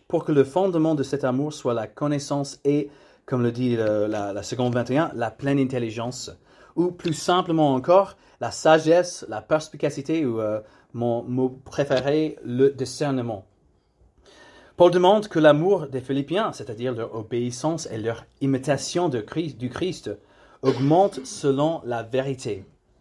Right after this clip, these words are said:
Il ne s'agit pas d'une, euh, d'un espoir arbitraire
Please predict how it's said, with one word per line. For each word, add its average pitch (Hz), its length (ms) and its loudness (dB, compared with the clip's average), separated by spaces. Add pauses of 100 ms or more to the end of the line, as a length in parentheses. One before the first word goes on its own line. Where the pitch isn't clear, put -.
(580)
Il 117 80 -6
ne 117 60 0
s'agit 139 280 0
pas 165 140 6
d'une, 139 240 0
euh, 113 180 -6 (180)
d'un 120 340 -6
espoir 147 640 4 (320)
arbitraire 127 720 -2